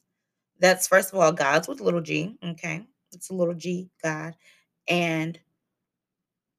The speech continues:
a god can be anything that consumes more of your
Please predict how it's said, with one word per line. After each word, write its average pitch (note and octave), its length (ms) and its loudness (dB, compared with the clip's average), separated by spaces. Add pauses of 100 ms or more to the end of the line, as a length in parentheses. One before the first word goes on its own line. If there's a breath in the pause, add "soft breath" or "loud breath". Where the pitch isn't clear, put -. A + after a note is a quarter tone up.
(140)
a E3 200 0
god G3 420 2
can F#3 260 -4
be D#3 420 -6
anything F3+ 840 -4
that C#3+ 180 -2
consumes F3 1040 -2
more D#3+ 720 0
of D3 280 -4
your D3+ 560 -2